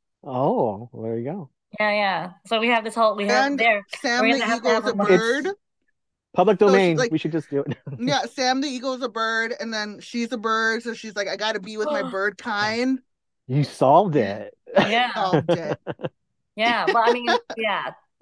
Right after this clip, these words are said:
Speaker 2: Like, but Daisy has always represented selfishness and social climbing too, so
Speaker 3: Yeah.
Speaker 1: Mm-hmm.
Speaker 2: um, yeah, I'm trying to think of, like, yeah,
Speaker 3: Who
Speaker 2: that
Speaker 3: would
Speaker 2: would
Speaker 3: be
Speaker 2: be
Speaker 3: Jordan? <laughs> Miss Piggy would be Jordan.
Speaker 1: I could
Speaker 3: Miss
Speaker 1: see
Speaker 3: Piggy
Speaker 1: that.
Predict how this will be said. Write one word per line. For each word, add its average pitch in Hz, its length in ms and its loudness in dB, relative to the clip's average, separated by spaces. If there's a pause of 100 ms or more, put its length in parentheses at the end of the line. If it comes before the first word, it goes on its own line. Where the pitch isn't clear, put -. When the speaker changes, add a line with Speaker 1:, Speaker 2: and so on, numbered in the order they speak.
(220)
Speaker 2:
Like, 233 160 -6
but 277 200 0
Daisy 294 320 0
has 220 200 -2
always 202 380 -2
represented 170 640 -2 (260)
selfishness 208 800 -4
and 156 240 -4
social 160 280 -2
climbing 151 380 -2 (100)
too, 165 380 0
so 147 380 0 (180)
Speaker 3:
Yeah. 139 280 -6
Speaker 1:
Mm-hmm. 113 300 -6 (640)
Speaker 2:
um, 156 600 -2 (520)
yeah, 165 200 -2
I'm 143 80 -4
trying 208 240 0
to - 60 -10
think 190 180 -6
of, 160 120 -4
like, 151 480 -4 (360)
yeah, 185 420 0
Speaker 3:
Who 311 60 2
Speaker 2:
that 359 80 6
Speaker 3:
would 403 140 4
Speaker 2:
would - 20 2
Speaker 3:
be 403 120 6
Speaker 2:
be - 20 4
Speaker 3:
Jordan? 294 600 4 (460)
<laughs> - 440 -20
Miss 415 240 4
Piggy - 140 2 (360)
would 523 220 6
be 494 200 -2
Jordan. 480 720 4 (140)
Speaker 1:
I - 100 4
could 403 120 2
Speaker 3:
Miss - 200 4
Speaker 1:
see 135 80 2
Speaker 3:
Piggy 123 100 8
Speaker 1:
that. 117 120 6